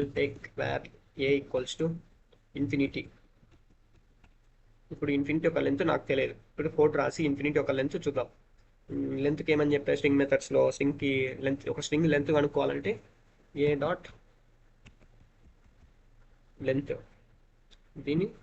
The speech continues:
var b అనే వేరియబుల్‌లో స్టోర్ చేసుకుందాం. b అనే వేరియబుల్‌లో a dot length of, ఇప్పుడు దీన్ని ప్రింట్ చేయాలి, లెంత్ని console dot log of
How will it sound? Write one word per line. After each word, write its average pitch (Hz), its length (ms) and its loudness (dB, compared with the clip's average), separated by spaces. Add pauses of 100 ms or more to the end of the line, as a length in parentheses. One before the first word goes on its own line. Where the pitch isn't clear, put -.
(140)
var 139 160 0 (100)
b 143 140 0
అనే 139 120 0 (420)
వేరియబుల్‌లో 143 460 0
స్టోర్ 139 260 2
చేసుకుందాం. 123 360 -6 (300)
b 135 120 0
అనే 131 180 0
వేరియబుల్‌లో 120 420 -4 (680)
a 139 140 2
dot 156 160 0 (100)
length 123 280 -4
of, 120 100 -12 (1400)
ఇప్పుడు 170 300 -4
దీన్ని 160 180 0 (480)
ప్రింట్ 143 240 2
చేయాలి, 123 300 -4 (340)
లెంత్ని - 300 -6 (160)
console 139 420 -4
dot 135 260 -4
log 135 280 -2
of - 100 -16